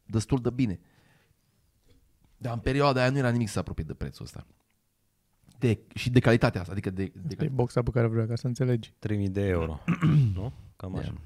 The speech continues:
Speaker 2: Cam așa.
Speaker 1: Ei, faza, uh, faza este că acum am Technics-ul ăla și îmi dau seama că nivelul,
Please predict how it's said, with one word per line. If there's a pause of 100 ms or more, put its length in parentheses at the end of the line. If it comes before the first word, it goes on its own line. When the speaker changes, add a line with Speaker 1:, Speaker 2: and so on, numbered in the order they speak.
(100)
Speaker 2:
Cam
așa. (1000)
Speaker 1:
Ei, (560)
faza, (200)
uh, (1300)
faza
este
că (100)
acum
am
Technics-ul
ăla
și
îmi
dau
seama
că
nivelul,